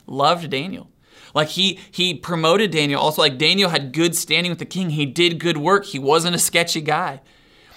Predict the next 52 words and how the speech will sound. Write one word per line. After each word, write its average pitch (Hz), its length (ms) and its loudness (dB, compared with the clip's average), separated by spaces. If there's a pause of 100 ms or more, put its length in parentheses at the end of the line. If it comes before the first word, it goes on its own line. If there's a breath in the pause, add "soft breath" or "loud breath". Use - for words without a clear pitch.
And 160 140 -4
so 175 160 2
when 151 160 2
these 180 240 0
guys 170 320 2
frame 180 260 2
him, 156 120 0
the 139 100 -2
king 180 260 -6
was 151 140 -2
distressed 180 540 -2
about 123 280 -8
this - 160 -16
because 139 240 -8
he 170 80 -6
loved 143 320 -4
Daniel, 147 360 -10
right? 120 200 -10
He - 160 -14
cared 160 360 -2
about 131 220 -6
Daniel. - 380 -12 (840 loud breath)
Then 165 120 2
these, 185 260 0 (120)
all 160 140 6
these 175 180 4
men 185 220 2
went 180 140 -4
to - 80 -6
the 156 60 -6
king 180 300 -2
Darius 175 380 4
and 165 80 -4
said, 165 200 2
"Remember, 165 380 0
Majesty, 151 440 -2
that 147 120 -6
according 196 480 -2
to 175 100 -8
the 143 100 -6
law 170 540 4 (500 loud breath)
of 151 180 4
the 143 80 0
Medes 165 260 0
and 170 60 -4
the 147 60 -4
Persians, 185 440 -2
no 156 160 2
decree 160 320 -2
can 170 160 -8
be 170 100 -4
changed." 170 460 -12